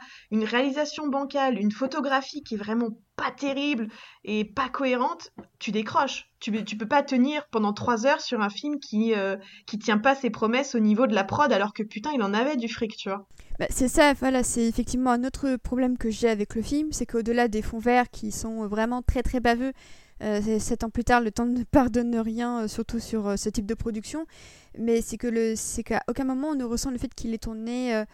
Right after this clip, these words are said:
Speaker 2: euh, à Paris ou en région parisienne, alors que c'est quand même une, une donnée extrêmement importante du roman.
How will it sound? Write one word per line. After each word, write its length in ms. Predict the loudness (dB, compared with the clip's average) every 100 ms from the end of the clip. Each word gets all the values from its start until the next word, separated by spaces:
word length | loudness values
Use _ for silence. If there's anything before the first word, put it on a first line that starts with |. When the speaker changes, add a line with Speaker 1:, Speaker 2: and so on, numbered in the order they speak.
| -20 -20 -12 -4
Speaker 2:
euh, 120 | -4 -2
à 80 | 4
Paris 400 | 4 4 2 2
ou 80 |
en 80 | 0
région 280 | 0 0 0
parisienne, 520 | 0 0 0 0 0
alors 240 | 0 -4 -6
que 100 | -6
c'est 120 | -2
quand 180 | -2 0
même 100 | -2
une, 220 | -4 -8
une 140 | -8 -4
donnée 220 | -2 -2
extrêmement 440 | -2 -4 -2 0
importante 520 | 0 -2 -4 -8 -2
du 160 | -2 -2
roman. 360 | -4 -4 -6